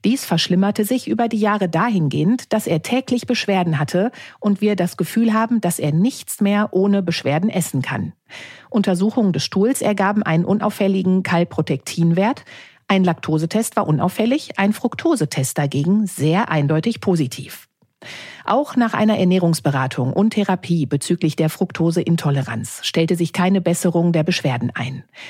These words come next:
Daraufhin folgten umfassende Blutuntersuchungen, unter anderem auf Zöliakie. Alles unauffällig. Die Ärzte sind ratlos, woher die Beschwerden kommen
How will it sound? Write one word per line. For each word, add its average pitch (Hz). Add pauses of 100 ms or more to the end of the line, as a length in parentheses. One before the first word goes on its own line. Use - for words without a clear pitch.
(340)
Daraufhin 254
folgten 180
umfassende 170
Blutuntersuchungen, 202
unter 156
anderem 208
auf -
Zöliakie. 180 (420)
Alles 202
unauffällig. - (260)
Die -
Ärzte 208
sind 202
ratlos, 127
woher 165
die 208
Beschwerden 165
kommen 165